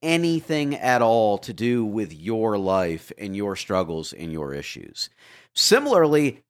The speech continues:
does it have anything to do with the lives of the people that you care about? That could be your spouse, that could be your kids, that could be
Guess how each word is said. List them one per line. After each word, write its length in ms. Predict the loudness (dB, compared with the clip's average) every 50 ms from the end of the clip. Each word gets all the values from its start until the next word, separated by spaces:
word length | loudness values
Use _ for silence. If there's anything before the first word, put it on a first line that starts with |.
| _ _
does 200 | 4 4 4 4
it 120 | 2 2 4
have 240 | 4 4 4 2 -2 0
anything 480 | 2 2 4 4 4 4 4 4 4
to 60 | 2
do 320 | 4 4 6 6 8 6 6
with 280 | 4 4 2 0 4
the 100 | 4 2
lives 420 | 4 6 6 6 8 6 6 4 0
of 80 | -4
the 80 | -6 -6
people 420 | -6 -4 -8 -8 -6 -4 -6 -4
that 180 | -4 -6 -8 -8
you 240 | -6 -2 -2 -2 -2
care 400 | -4 -8 -4 0 2 2 2 2
about? 640 | 0 -4 -8 -10 -10 -14 -18 _ _ -14 -14 -14 -16 _ _ _ _ -4
That 200 | 2 4 4 4
could 180 | 2 -4 -2
be 240 | 0 0 2 2 0
your 180 | -2 -4 -6 -4
spouse, 600 | -2 -2 -2 2 4 4 6 6 4 4 2 0
that 160 | -2 -2 -2
could 120 | -6 -10
be 120 | -8 -6 -6
your 180 | -6 -6 -8
kids, 560 | -10 -10 -12 -6 -4 0 2 2 2 0 -2 -4
that 180 | -4 -4 -4
could 160 | -6 -10 -8
be 300 | -6 -6 -6 -6 -6 -8